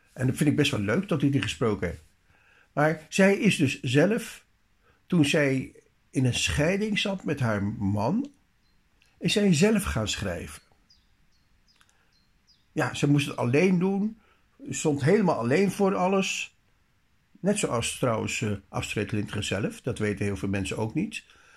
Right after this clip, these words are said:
Eigenlijk, Astrid Lindgren zelf, die, die, die heeft ook een hele onaardige man getroffen, blijkbaar.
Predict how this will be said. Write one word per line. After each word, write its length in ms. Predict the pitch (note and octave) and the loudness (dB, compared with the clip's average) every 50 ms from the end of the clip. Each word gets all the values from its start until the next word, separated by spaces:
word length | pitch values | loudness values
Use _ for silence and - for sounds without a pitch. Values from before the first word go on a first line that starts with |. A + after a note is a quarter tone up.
| - - _ _ _ - | -20 -20 _ _ _ -2
Eigenlijk, 540 | - F#3+ A#3 - - E3 D#3+ G#3 - - - _ _ _ _ _ _ _ _ _ _ - | 2 2 2 4 2 2 0 0 -2 -6 -20 _ _ _ _ _ _ _ _ _ _ -6
Astrid 340 | - C3 - C#3+ C3 A#2 - | -6 -4 -2 0 0 2 4
Lindgren 380 | C3 B2+ A#2 - - A#2+ A2+ | 2 2 2 2 -2 -2 -2
zelf, 380 | - - F3+ G3 E3+ C3 - - | 0 2 2 4 4 2 0 -2
die, 280 | - B2+ A#2 A2 - - - - - | -2 0 0 0 -2 -6 -16 -12 -2
die, 200 | - C#3+ C3 B2 | 0 2 2 4
die 140 | B2 C3+ C3 | 4 2 4
heeft 340 | B2+ C3+ C#3+ B2+ - - - | 4 4 2 2 0 -4 -4
ook 320 | F3 F#3 G3+ E3+ - - | 0 2 2 2 0 -2
een 260 | - C3 B2 A#2+ A#2 | -2 0 0 2 2
hele 500 | A#2+ C#3 E3 F3+ E3+ C#3 B2+ G2+ - - | 2 2 2 2 4 2 2 0 -2 -6
onaardige 580 | C#3+ C3 C#3 C#3+ D#3 F3+ F3 C#3 C3+ - C3 A#2 | -4 -2 -2 0 0 0 0 0 -2 -2 -2 0
man 360 | G2+ G#2+ A#2+ D#3+ G#3 A3 - | 2 2 2 4 2 2 2
getroffen, 720 | - D#3+ B2 - A#2 G#2 G2 F#2+ - B2 A#2+ D#3 F#3+ D3 A2+ | 2 0 0 2 0 -2 -2 -2 -2 -2 -2 -2 -2 -2 0
blijkbaar. 680 | A2+ A2+ A2 G2+ F#2+ A2 A2 G#2+ B2+ F#3 C#4+ - _ | 2 2 2 0 0 -2 -2 -2 -2 -2 -4 -8 _